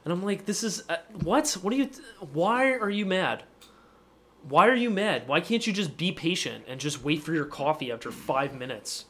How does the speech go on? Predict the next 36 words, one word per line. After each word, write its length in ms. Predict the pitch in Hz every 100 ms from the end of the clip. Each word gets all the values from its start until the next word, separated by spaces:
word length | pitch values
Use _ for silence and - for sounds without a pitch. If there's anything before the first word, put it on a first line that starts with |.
| - - - - - - - -
And, 220 | 160 151
like, 220 | 147 143
I 140 | 147
went 200 | 143 147
up 120 | 139 -
to 100 | 131
the 80 |
person, 320 | 123 127 120 113
I'm 60 | 113
like, 160 | 117
"That's 220 | 117 113
what 100 | 117
I 60 | 110
missed." 340 | 113 110 - -
And 140 | 160
then 380 | 165 160 156 160
somebody 360 | 160 202 170 165
honked 340 | - 147 143
at 60 | 151
somebody 260 | 147 139 123
else 220 | 123 127
for 140 | 131
walking 400 | 120 117 123 131
in 120 | 139
front 140 | 139 143
of 60 | 131
somebody 480 | 135 139 139 135 135
in 100 | 123
front 240 | - 123
of, 280 | 117 120 - - - - - - -
uh, 180 | 120 110
Wawa, 460 | 107 98 92 92 113
which 180 | - -
was 80 | -
pretty 180 | - -
funny. 360 | - 104 120